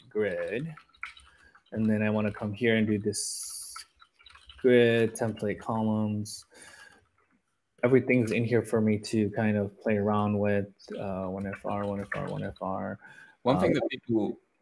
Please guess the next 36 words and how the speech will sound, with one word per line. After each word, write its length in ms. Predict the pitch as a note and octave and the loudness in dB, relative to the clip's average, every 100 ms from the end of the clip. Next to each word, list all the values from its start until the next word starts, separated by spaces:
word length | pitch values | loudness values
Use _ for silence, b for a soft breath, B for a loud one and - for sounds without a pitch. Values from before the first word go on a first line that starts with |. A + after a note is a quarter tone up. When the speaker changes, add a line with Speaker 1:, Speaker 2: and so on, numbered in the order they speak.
| - | -6
Speaker 2:
often 280 | A2 - G#2+ | -4 -2 0
overlook 380 | G#2 G2 G#2+ A#2+ | 2 2 0 -2
as 120 | G2 | -2
well 180 | F#2+ G#2 | 0 0
is, 140 | A#2 | 0
like, 280 | F#2+ F2+ - - | -4 -6 -8 -2
the 100 | G#2+ | 2
little 220 | G#2+ A2 | 4 2
tools, 600 | - G#2 G2+ C3 C3+ - | 0 0 0 0 -4 -2
the 80 | G#2+ | 2
little 160 | G2+ G#2+ | 2 2
sub-tools 720 | - G#2 G2+ - B2 B2+ B2+ | 2 4 2 0 -2 0 -2
of 140 | G2+ | -6
the 80 | - | -6
tools. 440 | - G2+ A#2 - - | -4 0 0 -2 -8
So, 160 | - | -4
you 140 | G#2 G2+ | 0 2
Speaker 1:
Yeah. 0 | |
Speaker 2:
know, 140 | A2 | 2
like, 220 | G2+ - | 2 0
display 400 | - G2 - G#2 | -6 -12 -2 -2
grid 300 | G2 A2+ - | 0 -2 0
there, 140 | - C2+ | 0 -2
you 160 | - | -2
can 180 | - G2+ | -4 -4
click 260 | - A2 - | -2 -6 -2
the 80 | G2 | 0
little 340 | D#2 F#2 - b b b b _ _ _ _ _ _ _ _ _ _ _ _ _ _ | 2 0 -4 b b b b _ _ _ _ _ _ _ _ _ _ _ _ _ _
icon-y 460 | G2 G#2+ G#2 G2 F#2+ | 0 0 0 0 -2
thing. 320 | - - - _ _ - - - _ _ _ _ _ _ | -6 -8 -10 _ _ -18 -18 -18 _ _ _ _ _ _
Speaker 1:
Yep. 160 | A#2+ B2+ | 0 2
Speaker 2:
And 100 | G2 | 4
then 100 | F#2+ | 4
you'll 100 | F#2 | 2
get, 240 | - G#2+ - | 2 2 2
like, 440 | D#2 D#2 - - | -2 -4 -8 -18